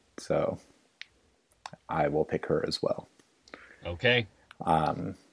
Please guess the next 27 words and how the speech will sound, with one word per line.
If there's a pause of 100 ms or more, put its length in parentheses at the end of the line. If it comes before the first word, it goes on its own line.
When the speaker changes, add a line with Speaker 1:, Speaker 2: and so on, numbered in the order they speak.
(160)
Speaker 1:
I
haven't
seen
that
movie. (140)
I, (160)
I
won't (480)
see
that
movie. (400)
Speaker 2:
No,
Speaker 1:
Uh,
Speaker 2:
me
neither. (440)
Speaker 1:
I
actually,
I
think
the
other,
the
other
four
performances
are
all,